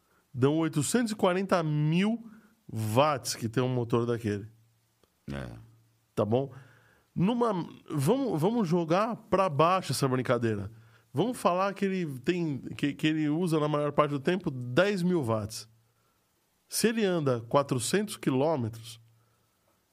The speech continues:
Speaker 1: essa bateria aí tem que ter pelo menos um, uns trezentos mil watts.
Speaker 2: Por aí.
Speaker 1: Tem que oferecer por aí, trezentos,
Speaker 2: Por aí.
Speaker 1: quatrocentos mil watts. Tá bom. Entrega quatrocentos mil watts em dois minutos.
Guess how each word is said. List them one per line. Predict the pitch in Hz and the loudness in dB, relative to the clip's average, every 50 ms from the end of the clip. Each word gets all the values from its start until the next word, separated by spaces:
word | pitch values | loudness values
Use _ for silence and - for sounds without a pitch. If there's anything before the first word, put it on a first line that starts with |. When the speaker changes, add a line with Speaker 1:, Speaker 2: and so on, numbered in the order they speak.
| - - | -8 -2
Speaker 1:
essa | - 156 175 - 214 | 0 0 0 0 0
bateria | 196 185 196 196 - 170 143 139 170 165 139 | 0 0 0 0 2 0 0 2 2 0 2
aí | 131 151 180 | 0 0 -2
tem | 175 - 180 175 | -2 -2 -2 -2
que | - | 0
ter | - 180 | 0 -2
pelo | 170 170 - 214 233 240 214 180 | -2 2 2 2 2 2 2 0
menos | 151 139 143 156 180 214 233 - - - _ _ _ _ _ _ _ _ _ _ _ _ _ _ _ _ - - _ - - | 0 0 0 0 0 -2 -4 -6 -12 -16 _ _ _ _ _ _ _ _ _ _ _ _ _ _ _ _ -20 -20 _ -14 -10
um, | 85 71 64 - - _ _ _ _ _ _ _ _ _ _ _ - | -8 -8 -8 -10 -14 _ _ _ _ _ _ _ _ _ _ _ -4
uns | 139 135 127 - | -2 -2 -2 0
trezentos | - 175 170 160 135 143 147 143 - | 0 0 0 0 0 0 -2 -2 -2
mil | - 170 208 220 | -2 -2 -2 0
watts. | 196 175 - 156 - - - - _ _ _ _ _ _ - | 0 0 -2 -2 -6 -12 -18 -20 _ _ _ _ _ _ -6
Speaker 2:
Por | 87 92 90 92 | -2 -2 -2 -2
aí. | 110 120 92 - - - - | -4 -6 -6 -8 -10 -6 -2
Speaker 1:
Tem | 139 135 | -2 0
que | 131 165 | 0 0
oferecer | 165 - - 214 208 196 151 - 160 156 175 | -2 2 2 2 2 2 0 0 0 -2 -2
por | 170 - 247 311 | -2 -4 -2 0
aí, | 330 302 233 185 220 | 0 0 0 -2 -2
trezentos, | 196 - 120 127 117 139 165 180 | -2 -2 0 0 0 0 -2 -2
Speaker 2:
Por | - 160 | -2 -2
aí. | - | -2
Speaker 1:
quatrocentos | 262 214 202 202 - | 0 -2 -2 -4 -2
mil | 220 247 240 | -2 -2 0
watts. | 214 165 113 104 - - - _ _ _ _ _ _ _ _ _ _ _ _ _ _ - | 0 0 0 -2 -6 -12 -18 _ _ _ _ _ _ _ _ _ _ _ _ _ _ -2
Tá | 139 139 | 0 0
bom. | 135 131 123 101 - - - - - - _ _ | 2 2 0 -2 -2 -8 -18 -20 -20 -20 _ _
Entrega | - 123 120 113 - 147 156 170 180 175 170 | -4 -4 -4 -2 0 0 0 2 0 -2 -2
quatrocentos | 175 - 147 139 - - - - 170 175 170 - | 2 2 2 2 0 -6 -4 -2 -2 -2 -2 0
mil | 175 160 147 127 | 0 0 0 2
watts | 120 127 135 131 - 131 | 2 2 2 0 -2 -2
em | 120 117 | 0 2
dois | 117 135 147 | 2 2 2
minutos. | 151 147 131 104 - 120 - - - | 0 -2 -2 -2 -4 -6 -10 -12 -20